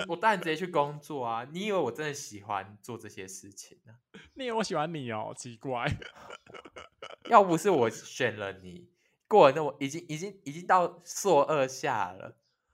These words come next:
Speaker 1: 我，我跟你讲，我硕一早就离开了。
Speaker 2: <laughs> 好好笑，好可怕哦，大家还是不要念研究所好了啦。
Speaker 1: 欸，欸，其实我，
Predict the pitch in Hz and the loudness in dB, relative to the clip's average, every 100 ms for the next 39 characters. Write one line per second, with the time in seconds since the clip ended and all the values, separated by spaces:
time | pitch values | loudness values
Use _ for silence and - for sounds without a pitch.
0 | _ - 240 - 170 170 196 131 131 - | _ -10 -10 -4 -4 0 2 2 0 2
1 | 185 165 160 120 147 139 104 104 - 104 | 4 4 2 4 4 2 -8 -10 0 0
2 | 95 95 87 101 _ _ _ _ - - | 0 -4 -12 -16 _ _ _ _ -20 -20
3 | _ 151 - - - - - - - - | _ -6 -6 -6 -8 -8 -10 -10 -12 -12
4 | - - - - - - - - - - | -16 -14 -14 -14 -14 -14 -14 -18 -16 -18
5 | - - - - - - - 233 - 151 | -16 -16 -16 -18 -20 -16 -10 -8 -6 -4
6 | 151 139 123 156 180 - 143 170 185 139 | -2 -4 -6 -10 -14 -8 -8 -4 -4 -4
7 | 175 208 175 147 139 135 131 123 143 190 | -6 -6 -2 -2 -2 -2 -2 -4 -2 0
8 | 208 165 175 156 170 156 151 151 135 127 | 0 -2 -2 -2 -2 -4 -2 -2 -2 -2
9 | 110 104 104 113 127 _ _ _ _ _ | -2 -4 -6 -8 -12 _ _ _ _ _
10 | _ _ _ _ _ 139 135 - 143 127 | _ _ _ _ _ -6 -6 -2 2 2
11 | 120 156 180 | 0 0 0